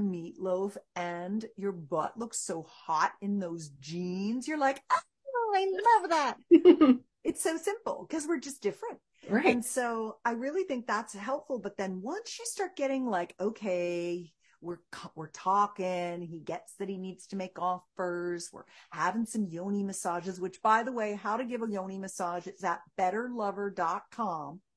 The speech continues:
Speaker 1: Just type in massage in the search box, and there's a bunch of yoni and lingam. Lingam is the penis. Yoni and lingam massage techniques and things there.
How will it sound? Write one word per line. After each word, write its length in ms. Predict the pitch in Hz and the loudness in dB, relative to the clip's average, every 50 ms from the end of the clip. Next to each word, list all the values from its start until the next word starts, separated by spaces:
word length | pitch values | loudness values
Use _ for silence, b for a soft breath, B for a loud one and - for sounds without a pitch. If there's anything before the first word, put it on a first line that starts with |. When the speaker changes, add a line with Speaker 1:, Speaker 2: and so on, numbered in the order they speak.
| _ _ _ _ _ _ _ _ - - | _ _ _ _ _ _ _ _ -14 -6
Speaker 1:
Just 260 | 208 214 214 - - | -4 -4 -4 -4 -4
type 300 | - - 202 208 202 - | -2 -2 -2 -2 0 -2
in 240 | 214 214 214 214 214 _ _ _ - | -2 -2 -2 -2 -2 _ _ _ -12
massage 920 | 165 170 175 190 208 202 - - 214 214 220 190 185 - - - - 170 | -8 -6 -2 -2 -2 -2 -2 -2 -2 0 0 -2 -4 -6 -10 -12 -12 -10
in 120 | 175 170 | -10 -10
the 60 | 170 170 | -8 -8
search 440 | - - 240 262 294 277 - - | -6 -4 -4 -4 -6 -6 -10 -8
box, 460 | - - - - - - - - - B B B B B B B | -6 -6 -6 -6 -8 -10 -10 -14 -16 B B B B B B B
and 280 | B 214 202 202 196 196 | B 0 0 0 0 -2
there's 160 | 196 180 170 | -2 -4 -6
a 100 | 185 156 - _ | -6 -10 -8 _
bunch 380 | - 220 208 202 208 202 - - | -2 -2 -2 0 -2 -4 -4 -6
of 120 | 180 160 | -8 -8
yoni 440 | 160 175 190 190 214 226 247 240 - | -6 -4 -2 -2 -2 -2 -2 -4 -6
and 220 | - 180 160 165 165 | -8 -10 -8 -8 -8
lingam. 680 | 165 170 180 196 214 233 233 214 165 139 139 139 147 - - | -8 -8 -6 -4 -2 -2 -2 -2 -4 -4 -8 -10 -12 -12 -8
Lingam 340 | 170 175 175 175 180 175 165 | -6 -6 -6 -6 -6 -8 -8
is 120 | 156 - | -10 -12
the 80 | - 139 | -14 -14
penis. 680 | - 180 202 180 160 131 - 127 - - - - - _ _ b b b b b | -10 -8 -8 -6 -8 -10 -12 -14 -14 -16 -16 -18 -20 _ _ b b b b b
Yoni 320 | 160 160 156 165 170 175 | -10 -10 -8 -8 -8 -8
and 160 | 190 196 196 | -6 -6 -6
lingam 260 | 185 180 175 170 165 160 | -6 -6 -6 -8 -8 -10
massage 680 | 165 - - - 185 165 160 156 160 160 160 160 - - _ _ _ _ _ _ _ _ - 151 | -10 -8 -8 -6 -6 -6 -6 -6 -8 -10 -10 -14 -16 -20 _ _ _ _ _ _ _ _ -20 -14
techniques 560 | - 196 175 - - - 156 147 135 - - | -8 -8 -8 -8 -8 -12 -12 -12 -12 -14 -14
and 140 | 170 156 - | -16 -14 -12
things 240 | - 151 156 151 - | -12 -12 -12 -12 -12
there. 260 | - 160 160 160 160 | -12 -10 -10 -10 -12